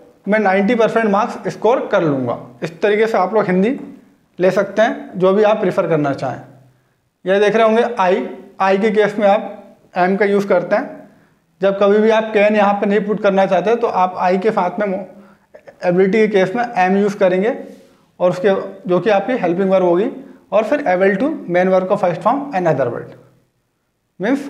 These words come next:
ऑब्जेक्ट, नाउन, एन एडजेक्टिव। इस तरीके से आपकी सेंटेंस की फ्रेमिंग होगी। Now, अभी आप लोग एबिलिटी का पॉइंट अच्छी तरीके से समझ गए होंगे।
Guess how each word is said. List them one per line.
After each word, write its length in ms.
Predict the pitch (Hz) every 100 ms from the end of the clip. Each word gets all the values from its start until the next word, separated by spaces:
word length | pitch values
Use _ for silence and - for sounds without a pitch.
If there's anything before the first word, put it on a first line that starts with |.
| -
ऑब्जेक्ट, 460 | 165 147 226 -
नाउन, 300 | 131 156 262 -
एन 100 | 135
एडजेक्टिव। 400 | 117 107 - - -
इस 160 | - -
तरीके 280 | 190 185 196
से 100 | 202
आपकी 200 | 165 208
सेंटेंस 380 | 202 160 170 160
की 80 | 240
फ्रेमिंग 340 | 170 170 285 - - - _ _ 175
होगी। 240 | 143 131 - - - - _ _ _ _ _ _ _ _ _ _ _ _ _ _ _ _ _ _ -
Now, 220 | 190 160 - - - - _ _ _ _ _ _ _ _ _ _ _ _ _ _ _ _ _ _ _ _ _ _ _ _ _ _ _ _ _ _ _ _ _ _ _ _ _ _ -
अभी 200 | 190 262
आप 220 | 247 226
लोग 400 | 240 247 240 - 214
एबिलिटी 420 | 214 214 220 254
का 80 | 233
पॉइंट 280 | 214 226
अच्छी 320 | 233 190 - 226
तरीके 300 | 208 214 214
से 80 |
समझ 260 | 208 196 185
गए 100 | 190
होंगे। 240 | 190 185